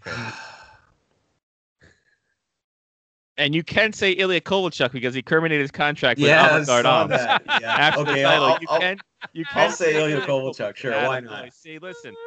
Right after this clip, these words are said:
Speaker 2: all I'm
Speaker 1: Ouch.
Speaker 2: saying is they need veteran leadership in that room.
Speaker 3: <laughs>
Speaker 2: Um,
Speaker 3: 'Cause look how well it worked out, uh, for Los Angeles.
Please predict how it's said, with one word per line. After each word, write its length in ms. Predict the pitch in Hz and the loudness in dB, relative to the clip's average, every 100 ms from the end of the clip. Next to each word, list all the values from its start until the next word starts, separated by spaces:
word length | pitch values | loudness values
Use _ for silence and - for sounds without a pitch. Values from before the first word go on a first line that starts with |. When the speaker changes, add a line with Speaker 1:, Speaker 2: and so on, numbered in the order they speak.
| 480 440 170 | -14 -10 -8
Speaker 2:
all 160 | 185 | -6
I'm 160 | 190 180 | -8 -10
Speaker 1:
Ouch. 80 | 113 | -10
Speaker 2:
saying 240 | 196 185 | -8 -8
is 100 | 156 | -10
they 120 | 165 | -12
need 200 | 165 160 | -14 -14
veteran 320 | 165 156 160 151 | -14 -14 -14 -14
leadership 380 | 165 143 135 - | -14 -12 -14 -12
in 60 | 123 | -10
that 140 | 123 | -10
room. 280 | 147 135 104 _ _ | -8 -10 -12 _ _
Speaker 3:
<laughs> 340 | 143 - 180 180 | -14 -4 -4 0
Speaker 2:
Um, 280 | 160 151 151 151 151 135 - 127 _ - 123 - 131 - - - - - 190 - - 139 160 - | 0 0 -2 -6 -16 -16 -16 -20 _ -20 -20 -18 -18 -14 -14 -16 -20 -12 -6 -6 -8 -20 -16 -6
Speaker 3:
'Cause 160 | 147 147 | -4 -2
look 120 | 175 | 0
how 180 | 180 170 | 2 2
well 160 | 165 160 | 0 -2
it 100 | 135 | -4
worked 240 | 160 160 | -4 -2
out, 320 | 147 151 - | -2 -2 -2
uh, 480 | 139 127 127 123 120 | 0 2 2 0 -2
for 240 | 120 123 | -4 -6
Los 300 | 120 131 135 | 0 2 2
Angeles. 280 | 143 143 165 | 0 -2 -2